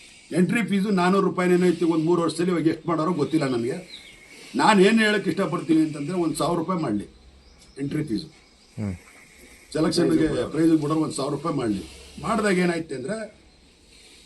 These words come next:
Speaker 1: ಆ ದುಡ್ಡನ್ನ ಅಲ್ಲೇ ಫಸ್ಟೇ ಘೋಷಣೆ ಮಾಡಿ ಹೇಳ್ಬಿಡ್ಲಿ ಅವರು. ಈಗ ಅವರು ಮೀಟಿಂಗ್ ಕರೀತಾರೆ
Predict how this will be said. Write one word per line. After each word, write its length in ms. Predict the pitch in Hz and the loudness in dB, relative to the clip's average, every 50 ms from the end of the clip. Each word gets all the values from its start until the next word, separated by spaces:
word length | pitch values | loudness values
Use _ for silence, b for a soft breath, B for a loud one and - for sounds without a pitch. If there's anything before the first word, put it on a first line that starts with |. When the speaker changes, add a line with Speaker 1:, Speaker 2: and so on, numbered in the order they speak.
| - - - - - | -20 -20 -20 -6 2
Speaker 1:
ಆ 160 | - 143 180 | 6 6 6
ದುಡ್ಡನ್ನ 340 | 214 175 196 185 156 131 175 202 262 - - - - - - - - - - - - | 8 6 6 4 4 2 0 0 0 -2 -8 -16 -20 -20 -20 -20 -20 -20 -12 -6 -2
ಅಲ್ಲೇ 220 | - 262 285 269 | 2 4 4 6
ಫಸ್ಟೇ 320 | - 190 196 - - 247 220 | 4 4 2 2 2 2 4
ಘೋಷಣೆ 340 | 190 214 - - 226 226 | 4 2 2 0 -2 0
ಮಾಡಿ 120 | 208 185 175 | 2 2 2
ಹೇಳ್ಬಿಡ್ಲಿ 500 | 160 151 156 175 214 202 202 202 196 175 | 2 2 2 2 4 4 6 6 6 4
ಅವರು. 260 | 147 123 104 98 - - - - - - - - - | 2 0 -2 -6 -8 -12 -20 -20 -20 -20 -20 -14 -8
ಈಗ 100 | - 135 | -4 0
ಅವರು 220 | 147 151 165 196 196 | 2 4 4 4 4
ಮೀಟಿಂಗ್ 340 | 170 185 196 190 220 214 185 | 4 2 2 2 0 0 2
ಕರೀತಾರೆ 600 | 196 190 180 - - - - - - - - | 2 2 2 0 -2 -4 -4 -6 -12 -20 -20